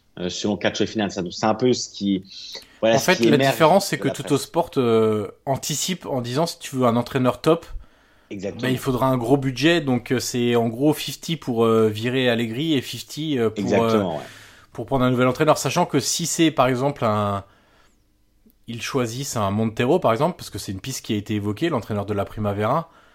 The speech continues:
Speaker 2: euh, le salaire sera beaucoup moins important que celui d'Allegri, donc on sera pas du tout sur les quatre-vingts millions d'euros Tuttosport.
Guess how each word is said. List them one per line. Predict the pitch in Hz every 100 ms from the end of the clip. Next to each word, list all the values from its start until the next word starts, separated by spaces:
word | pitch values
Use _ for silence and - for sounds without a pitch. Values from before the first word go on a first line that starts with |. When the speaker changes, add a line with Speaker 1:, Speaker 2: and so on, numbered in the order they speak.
| _ _ _ 95
Speaker 2:
euh, | 95 92 90 90 87 87 87
le | 87 98
salaire | - 113 -
sera | - 90 90 - 98
beaucoup | 113 113 117
moins | 110
important | 110 104 107 110
que |
celui | - 104
d'Allegri, | 101 101 127
donc | 120 90
on |
sera | 90 104
pas | - 101
du | 98
tout | 127
sur | -
les | 98
quatre-vingts | 107 101 98
millions | 98 98
d'euros | 101 117
Tuttosport. | - 117 - 95